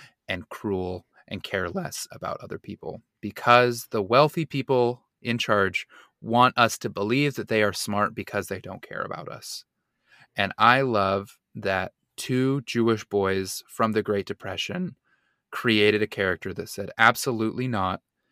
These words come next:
The very best of us is someone who cares about everybody and who believes in a brighter tomorrow." I do not think that it is more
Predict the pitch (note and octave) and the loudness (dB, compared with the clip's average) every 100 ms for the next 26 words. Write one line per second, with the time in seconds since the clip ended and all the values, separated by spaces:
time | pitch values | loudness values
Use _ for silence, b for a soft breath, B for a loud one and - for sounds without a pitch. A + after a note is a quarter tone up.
0 | _ - G2+ F#2+ A2 A2+ B2 - G#2 F#2 | _ -8 -8 0 4 4 4 0 -2 -2
1 | - F#2+ F2+ F#2 E2+ - G2+ - F#2 F#2 | -4 -8 -6 -6 -8 -10 -10 -8 -8 -8
2 | F#2 G2 - - F#2+ F#2 - G2+ G2 G2+ | -10 -12 -10 -6 -4 -6 -8 -10 -10 -10
3 | - _ A#2 A2 B2+ C3 C3 E3+ - _ | -14 _ 0 2 2 0 0 -2 -8 _
4 | _ _ - G2 G#2 F#2 F#2+ G2+ G#2 G#2 | _ _ -8 -6 -6 -4 -4 -2 -2 -4
5 | - G2+ E2+ - F#2+ G2 - G#2+ A1 A#1 | -6 -10 -6 -6 -6 -8 -12 -12 -12 -12
6 | - _ _ _ - G#2+ A2+ A2 C3+ - | -16 _ _ _ -6 -4 -2 0 0 0
7 | A#2 G2 - - G#2+ F#2+ F2+ F#2+ F#2+ F#2+ | -6 -8 -10 -8 -6 -6 -10 -8 -6 -6
8 | G2 | -8